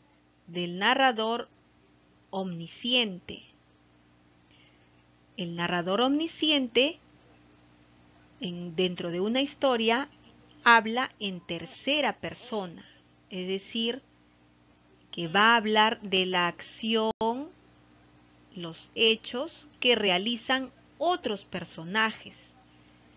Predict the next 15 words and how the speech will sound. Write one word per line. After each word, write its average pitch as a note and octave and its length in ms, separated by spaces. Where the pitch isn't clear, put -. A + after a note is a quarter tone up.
no G3+ 400
como A#3 400
en F3 240
el E3+ 520
narrador F3 680
en F3+ 160
primera F3 340
persona, G#3+ 480
¿se - 120
acuerdan? G#3+ 380
Él F#3+ 220
era F#3+ 180
un F3+ 100
personaje F3 640
más. A#3+ 400